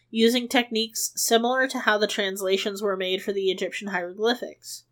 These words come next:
He claimed that the manuscript was simply about nature in a Near Eastern or Asian language, but no full translation was made before he passed away in twenty seventeen. I saw some things that was kind of pointing out that he might have been the closest,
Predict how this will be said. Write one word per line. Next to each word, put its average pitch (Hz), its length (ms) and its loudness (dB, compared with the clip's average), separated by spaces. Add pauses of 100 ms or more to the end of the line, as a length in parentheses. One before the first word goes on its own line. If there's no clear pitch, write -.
(140)
He 247 220 2
claimed 247 380 6
that 247 100 -2
the 208 80 -4
manuscript 208 720 2
was 196 260 0
simply 233 500 0
about 202 400 2
nature 240 720 2
in 208 140 -2
a 190 140 0
Near 220 480 2
Eastern 214 560 -2
or 175 200 -4
Asian 196 440 0
language, 208 680 -4 (140)
but 202 180 4
no 214 200 8
full 240 260 0
translation 202 720 -2
was 185 160 -6
made 208 460 2
before 196 300 -4
he 196 140 -4
passed 196 380 -4
away 202 320 -2
in 196 80 -4
twenty 196 300 -6
seventeen. 196 720 -8 (240)
I 208 140 8
saw 254 240 8
some 226 300 2
things 214 260 0
that 214 140 2
was 202 180 0
kind 202 220 4
of 190 80 2
pointing 196 360 0
out 190 220 2
that 175 120 -6
he 208 180 -2
might 196 240 6
have 208 160 4
been 196 180 2
the 190 100 -6
closest, 240 880 0